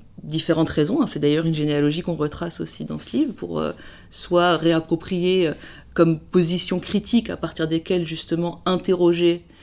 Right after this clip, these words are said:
euh, la norme, euh, soit pour demander des droits, pour demander l'égalité, pour demander la reconnaissance.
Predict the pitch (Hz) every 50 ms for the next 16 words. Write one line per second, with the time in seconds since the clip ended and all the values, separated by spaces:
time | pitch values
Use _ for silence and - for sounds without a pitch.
0 | - - - - - - - 160 151 151 147 151 147 147 147 143 147 175 214 269
1 | 302 294 277 233 202 180 170 - - - - - - - - 151 143 156 - -
2 | - 180 190 180 - 170 160 160 151 147 151 143 147 139 135 127 131 135 131 160
3 | 226 262 262 254 226 - - 170 156 156 156 156 143 139 131 139 143 147 139 -
4 | - - - - 196 208 214 220 214 214 175 160 160 156 151 147 151 - 151 151
5 | - - 165 165 - - 151 - - - - - - 277 277 - -